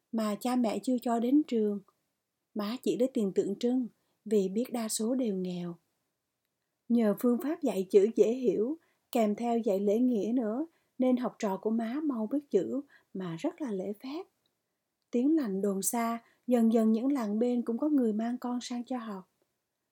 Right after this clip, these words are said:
Lớp học có tới hơn bốn mươi cô cậu, từ vỡ lòng đến lớp nhất,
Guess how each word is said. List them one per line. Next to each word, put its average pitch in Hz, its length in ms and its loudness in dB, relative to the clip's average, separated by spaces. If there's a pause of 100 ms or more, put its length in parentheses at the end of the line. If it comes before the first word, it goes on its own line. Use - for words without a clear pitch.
Lớp 240 200 2
học 196 260 -8
có 226 140 -4
tới 233 240 -2
hơn 240 300 0
bốn 262 240 2
mươi 285 180 4
cô 240 160 2
cậu, 202 420 -2 (280)
từ 220 200 4
vỡ 208 160 2
lòng 220 360 -2
đến 233 140 0
lớp 320 240 0
nhất, 349 220 4